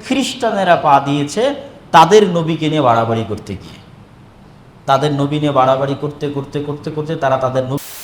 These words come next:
সন্তান বানিয়ে দিয়েছে। নাউযুবিল্লাহি মিন যালিক। আর একদল মানুষ আমাদের নবীকে নিয়ে বাড়াবাড়ি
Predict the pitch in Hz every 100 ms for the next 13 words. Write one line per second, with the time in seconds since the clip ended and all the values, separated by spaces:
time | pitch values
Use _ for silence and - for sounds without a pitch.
0 | - - - - - - - - 127 123
1 | 120 107 107 107 98 92 92 - - -
2 | - - - - - - 113 117 117 107
3 | 107 110 101 92 - 92 - - - -
4 | - - - - - - - - - -
5 | 120 139 160 151 196 196 190 202 220 -
6 | - 170 247 294 277 226 208 208 196 190
7 | 165 151 151 151